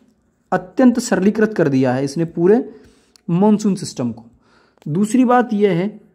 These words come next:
कि हम ये पूरा मैकेनिज्म क्या है इसका, सूर्य की उत्तरायण और दक्षिणायन स्थिति के कारण ही दोनों गोलार्धों में टेम्परेचर के वेरिएशंस आ रहे हैं और उन्हीं के कारण क्या है, पवनों की दिशाओं में परिवर्तन हो रहा है। यही तो तापीय सिद्धांत कह रहा है हमारा,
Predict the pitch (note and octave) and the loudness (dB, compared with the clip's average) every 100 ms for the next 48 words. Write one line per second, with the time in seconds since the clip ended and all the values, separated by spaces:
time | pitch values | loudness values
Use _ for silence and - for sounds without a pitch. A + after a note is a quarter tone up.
0 | _ _ A3+ F#3+ G#3+ G#3+ - D#3 A#3+ - | _ _ 0 2 2 0 -8 0 0 -2
1 | - _ _ - G#3+ A#3 A3+ B3 A#3+ A#3+ | -12 _ _ -6 0 2 2 2 2 2
2 | A#3 C4 C4 G3+ F3 - E3 - F#3+ G#3+ | 2 2 0 2 0 -2 -10 -6 -4 -2
3 | A3 G3+ - E3 E3 A3 G#3 C#3+ - F3 | -4 -8 -4 0 2 0 -4 -6 -4 -4
4 | F#3+ F#3+ F3+ F3+ G3+ G3 D#3+ F#3 A3+ A3 | -4 -4 -8 -6 -4 0 0 2 0 -2
5 | - _ _ _ _ _ _ - C3+ C#3 | -10 _ _ _ _ _ _ -10 0 2
6 | F3+ F3+ F#3 F#3+ G3 G3+ G3+ E3 D#3+ F3+ | 2 4 4 4 2 0 0 -4 -2 -4
7 | G3+ G3 F#3+ D3 D#3 E3 G#3+ G#3+ G#3 A3+ | -4 -2 0 0 0 0 0 2 2 4
8 | A#3+ A3 - - - G#3 G#3 F#3+ A3 A3+ | 0 -2 -8 -20 -6 -6 -2 0 0 0
9 | G#3+ F3+ F3 E3+ E3+ E3 G#3+ G#3+ - C#3+ | -2 -2 -2 -4 -4 -2 -4 -6 -2 -2
10 | C#3 D#3+ D#3+ B2+ C3 C#3+ F#3+ A#3+ A#3+ A#3 | 0 -2 -2 -4 -4 -4 -2 0 2 2
11 | A3+ G3+ F#3 F3+ E3 E3 - _ _ _ | 0 0 0 0 -2 -4 -14 _ _ _
12 | _ _ _ _ _ C#3 D#3 F#3+ - G3+ | _ _ _ _ _ -4 -2 -2 -2 -2
13 | G3 G#3+ F#3 A3 G#3+ B3 A3+ F3+ D3 B2+ | 0 -2 0 0 2 2 4 2 0 -4
14 | A#2+ | -8